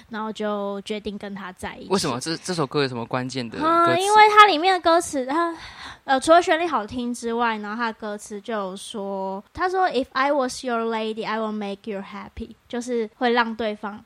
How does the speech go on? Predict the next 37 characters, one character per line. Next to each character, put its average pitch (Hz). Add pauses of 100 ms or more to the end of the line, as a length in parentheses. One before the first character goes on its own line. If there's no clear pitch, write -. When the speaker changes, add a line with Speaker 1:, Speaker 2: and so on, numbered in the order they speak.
Speaker 1:
就 269
是 269
如 247
果 254
我 220
是 254
你 233
的， 160
就 220
是 214
可 220
能 131
喜 -
欢 226
的 220
女 214
生 196
的 190
话， 196
然 208
后 208
我 190
会 202
让 196
她 196
开 -
心。 214
然 226
后 254
就， 269
对 269
啊， 247
我 220
也 208
就 214
是 214
希， -